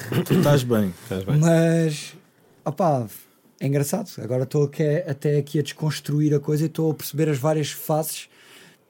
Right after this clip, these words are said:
Speaker 3: pelas quais a canção passou.
Speaker 1: E estou a gostar disso, porque de alguma maneira, Gil, já agora confessando, eu e o Tiago nem fazemos parte da criação da canção. A gente já
Speaker 2: Hum.
Speaker 3: Não, mas
Speaker 1: só
Speaker 3: tu
Speaker 1: está a
Speaker 3: ainda
Speaker 1: ouvir a
Speaker 3: apanhaste
Speaker 1: coisa.
Speaker 3: o desenvolver da distância.
Speaker 1: Olha, apanhei quando a gente foi fazer a pré-produção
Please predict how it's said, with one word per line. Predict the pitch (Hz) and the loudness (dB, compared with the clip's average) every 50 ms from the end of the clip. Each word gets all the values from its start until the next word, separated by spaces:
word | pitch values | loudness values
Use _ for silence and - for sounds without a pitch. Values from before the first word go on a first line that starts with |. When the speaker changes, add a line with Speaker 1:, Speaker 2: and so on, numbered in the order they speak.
| _ - | _ -2
Speaker 3:
pelas | 165 156 151 160 - | 0 0 2 0 -2
quais | - - 170 165 165 135 147 | -2 0 2 2 2 2 2
a | 160 156 | 0 0
canção | 151 - 180 160 147 - 175 165 | 0 0 -2 -2 -2 -2 -4 -6
passou. | 143 - 165 147 - - - 165 170 190 185 - - - | -4 -2 -4 -4 -4 -4 -4 -4 -4 -4 -8 -10 -10 -8
Speaker 1:
E | 123 | -4
estou | 123 - 160 | 0 2 2
a | 160 | 2
gostar | 165 147 - 175 170 | 2 2 2 2 2
disso, | 160 156 147 - | 2 2 0 -2
porque | - 127 | -2 0
de | 127 135 | 2 2
alguma | 135 131 135 131 | 2 2 2 2
maneira, | 131 127 127 127 131 131 143 143 - - - - - - | 4 4 4 4 2 2 0 -4 -12 -20 -20 -20 -18 -12
Gil, | - 104 117 117 117 | -4 -2 0 2 2
já | 104 113 113 | 2 2 0
agora | 113 117 113 - | 0 0 0 -2
confessando, | - 117 110 - - - 123 117 113 - - | -2 -4 -4 -4 -4 -2 -2 -2 -2 -2 -2
eu | - 120 127 | 0 2 4
e | 131 127 | 4 2
o | 123 | 0
Tiago | 123 - 123 123 127 123 - - | 0 0 -2 -2 -2 -2 -6 -6
nem | 127 131 139 | -4 -4 -4
fazemos | 131 - 123 123 127 131 - | -4 -6 -4 -4 -4 -6 -6
parte | - - 131 127 123 123 _ - - - - - - - | -8 -8 -6 -6 -6 -8 _ -20 -20 -20 -20 -20 -6 -4
da | 123 113 | -2 -2
criação | - 127 123 123 - 123 | 0 0 0 0 0 0
da | 123 | -2
canção. | 117 - 131 131 - - 110 104 92 | 0 -2 -4 -4 -4 -6 -6 -6 -6
A | 90 | -8
gente | 92 98 98 95 - | -8 -8 -8 -8 -8
já | 104 101 101 104 110 - _ _ _ _ _ _ - | -8 -8 -8 -10 -14 -18 _ _ _ _ _ _ -4
Speaker 2:
Hum. | 120 110 | -2 0
Speaker 3:
Não, | 107 | 0
mas | 117 - | 2 2
Speaker 1:
só | 135 113 113 | 2 2 2
Speaker 3:
tu | 147 | 4
Speaker 1:
está | 143 | 4
a | 135 | 4
Speaker 3:
ainda | 135 135 | 6 4
Speaker 1:
ouvir | 127 131 143 143 151 | 4 4 4 4 4
a | 143 135 | 4 2
Speaker 3:
apanhaste | 135 127 123 117 117 147 | 0 -2 -2 -4 -2 -2
Speaker 1:
coisa. | 147 147 143 143 147 147 147 147 143 147 160 143 | 0 2 2 2 2 0 0 -2 -2 -2 -4 -4
Speaker 3:
o | 131 | -4
desenvolver | 123 147 139 131 143 135 139 135 | -4 -2 -2 0 0 0 0 0
da | 139 139 | 0 0
distância. | - - - 214 202 - | -2 -4 -4 -2 0 2
Speaker 1:
Olha, | 113 107 101 98 - - _ _ _ - - 156 | 4 4 4 2 0 -4 _ _ _ -14 -6 -2
apanhei | 131 120 120 - 135 135 143 151 147 | -2 0 2 2 2 4 4 2 2
quando | - 156 147 147 | 2 2 2 2
a | |
gente | 135 147 147 147 | 2 2 0 -2
foi | - - 143 135 131 123 | 0 0 2 2 2 2
fazer | - - 123 120 135 127 | 2 0 0 2 2 0
a | 120 | 0
pré-produção | 123 131 127 120 120 127 120 110 113 - - - 110 110 127 | 0 0 0 0 0 -2 -6 -6 -6 -6 -4 -4 -4 -4 -6